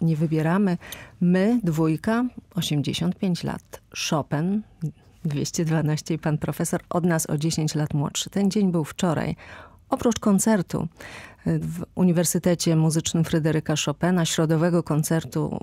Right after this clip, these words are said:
z przyjaciółmi, wspaniałymi muzykami i publicznością,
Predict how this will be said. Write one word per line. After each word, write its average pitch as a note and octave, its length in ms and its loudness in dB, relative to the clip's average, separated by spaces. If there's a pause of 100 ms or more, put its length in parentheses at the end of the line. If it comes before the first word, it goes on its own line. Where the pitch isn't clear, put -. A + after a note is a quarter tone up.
(160)
z - 120 -10
przyjaciółmi, D#3 800 0
wspaniałymi D3+ 640 0
muzykami D#3 680 2 (360)
i B3 100 2
publicznością, E3+ 960 0